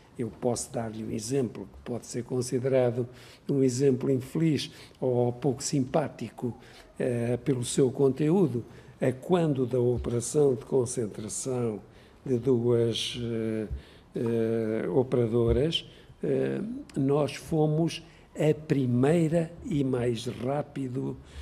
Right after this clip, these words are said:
eh, reguladora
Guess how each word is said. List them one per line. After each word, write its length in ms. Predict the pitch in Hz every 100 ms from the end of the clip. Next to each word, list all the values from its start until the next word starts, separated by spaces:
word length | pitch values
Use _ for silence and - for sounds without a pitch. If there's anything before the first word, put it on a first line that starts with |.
| - -
eh, 1700 | 127 120 117 120 120 120 117 117 113 117 120 120 - - 170 185 170
reguladora 800 | 143 143 123 120 110 139 139 135